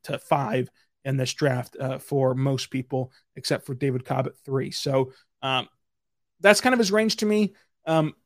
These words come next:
for the Thunder specifically, I don't know how to feel about Keegan Murray whenever you could go for a guy like, you know, A J Griffin, who we did,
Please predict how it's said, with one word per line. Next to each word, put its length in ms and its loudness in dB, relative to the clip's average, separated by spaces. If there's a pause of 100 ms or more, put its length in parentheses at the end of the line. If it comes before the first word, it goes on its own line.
(160)
for 80 2
the 80 6
Thunder 420 4
specifically, 960 2 (1700)
I 160 6
don't 160 8
know 160 8
how 140 2
to 80 6
feel 520 4
about 220 4
Keegan 320 0
Murray 300 2
whenever 320 0
you 200 -4
could 360 0
go 240 4
for 260 -4
a 60 0
guy 260 -4
like, 480 -4 (100)
you 80 -12
know, 220 -10 (240)
A 60 -8
J 160 -4
Griffin, 480 2
who 80 -2
we 80 0
did, 320 0